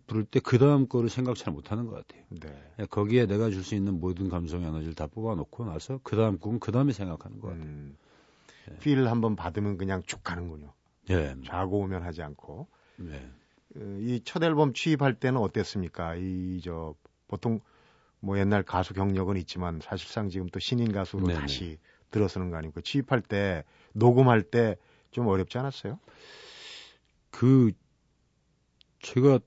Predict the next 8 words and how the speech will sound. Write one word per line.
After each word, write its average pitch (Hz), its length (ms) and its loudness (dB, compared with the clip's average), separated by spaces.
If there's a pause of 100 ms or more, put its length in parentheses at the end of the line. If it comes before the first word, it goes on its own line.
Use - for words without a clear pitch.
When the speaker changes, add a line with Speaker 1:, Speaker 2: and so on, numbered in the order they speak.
(240)
Speaker 1:
뭐, 104 200 -6
이거 107 180 0
자랑처럼 123 600 0
들리는데, 90 480 -2
<laughs> - 720 -10
음, 151 340 4
노래를 175 360 10
너무 147 360 8